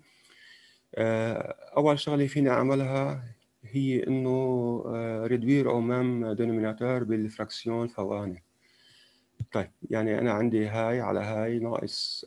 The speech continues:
ان سور دو، فإذا جي ريدوي أو مام دينوميناتور، بضرب ال دو بالراسين لل ان بلس إكس موان زان،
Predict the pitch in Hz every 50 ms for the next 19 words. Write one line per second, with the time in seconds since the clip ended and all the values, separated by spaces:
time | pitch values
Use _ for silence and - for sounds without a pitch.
0 | - 117 113 117 117 110 107 - - 101 101 101 107 113 120 123 131 - - -
1 | 98 107 104 107 104 104 104 104 104 101 113 113 110 110 107 110 120 117 - 104
2 | 107 110 113 113 113 113 107 101 92 101 101 104 104 101 98 95 - 110 113 120
3 | 127 139 151 - _ _ _ - _ _ _ _ - - 120 113 120 117 107 107
4 | 98 98 98 113 117 120 117 110 95 104 104 104 104 107 101 101 104 104 - -
5 | - 113 113 110 107 101 98 - 110 110 107 110 110 95 - - 110 104 - -
6 | - 104 101 101 101 101 104 104 104 - 113 117 131 135